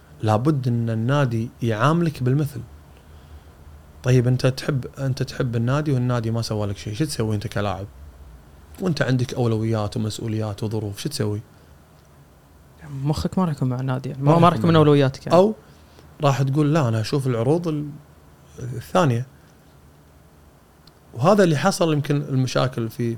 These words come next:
Speaker 1: في، في، خلينا نقول، بعض اللاعبين في السنوات الأخيرة.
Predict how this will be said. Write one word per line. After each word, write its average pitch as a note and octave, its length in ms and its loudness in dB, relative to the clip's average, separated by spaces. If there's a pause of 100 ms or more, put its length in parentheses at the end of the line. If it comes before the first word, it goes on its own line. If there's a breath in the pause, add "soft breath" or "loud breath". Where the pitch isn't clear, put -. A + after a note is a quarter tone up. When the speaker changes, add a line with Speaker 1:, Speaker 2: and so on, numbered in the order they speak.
(100)
Speaker 1:
في، G2+ 320 -6 (560 soft breath)
في، A#2+ 200 -2
خلينا B2 200 0
نقول، A#2+ 320 0 (120)
بعض B2 300 2
اللاعبين A#2 400 0
في G#2+ 120 -6
السنوات A2 760 -6
الأخيرة. A2+ 340 -2